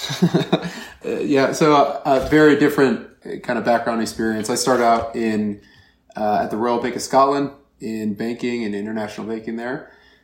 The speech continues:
Uh, and I say international because I ended up going to China and working for the bank in Shanghai for about six months. Fell in love with China and out of love with banking. So I kinda w-, was in China, I was learning the language a bit,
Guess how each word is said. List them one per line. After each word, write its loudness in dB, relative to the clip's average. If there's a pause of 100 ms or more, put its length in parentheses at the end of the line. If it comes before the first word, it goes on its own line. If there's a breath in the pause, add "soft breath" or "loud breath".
(120)
Uh, 2
and 0
I 0
say 4
international 4
because 0
I 4
ended 4
up 2
going 2
to -2
China 0
and -4
working -4
for -6
the 0
bank -4
in -4
Shanghai -2
for -4
about -2
six -6
months. 0
Fell 4
in -2
love 2
with -4
China -2
and -4 (200)
out 2
of -4
love -4
with -6
banking. -2 (260 loud breath)
So 6
I 2
kinda 4
w-, 2
was -2
in 4
China, 4
I 6
was 0
learning 2
the 0
language 0
a -2
bit, 2